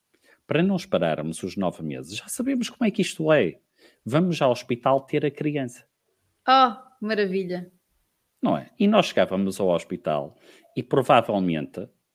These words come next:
Speaker 1: eh, o que nos fariam era encaminhar para a ala de psiquiatria, não de obstetrícia, mas de psiquiatria. Isto porquê? Por uma coisa muito simples, porque nós não estávamos a respeitar o processo.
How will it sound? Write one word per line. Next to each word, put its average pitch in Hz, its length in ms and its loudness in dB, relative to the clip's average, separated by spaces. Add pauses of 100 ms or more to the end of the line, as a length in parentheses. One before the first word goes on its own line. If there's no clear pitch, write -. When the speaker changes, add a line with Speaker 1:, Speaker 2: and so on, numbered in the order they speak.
(520)
Speaker 1:
eh, 104 200 0
o 135 100 0
que 127 120 -6
nos 107 160 0
fariam 104 580 0
era 117 160 4
encaminhar 120 680 0
para 131 140 0
a - 20 2
ala 123 240 2
de 123 100 -6
psiquiatria, 120 840 -2
não 90 260 -2
de 85 80 0
obstetrícia, 117 840 0
mas 156 200 2
de - 100 -12
psiquiatria. 165 800 -2 (880)
Isto 254 300 2
porquê? 92 540 0 (340)
Por 330 100 2
uma 330 160 4
coisa 262 300 -2
muito 220 280 2
simples, 185 500 -4 (100)
porque 180 260 -2
nós 101 300 -2
não 117 140 -2
estávamos 123 480 -2
a 131 60 0
respeitar 127 560 -6
o 127 40 -6
processo. - 640 -8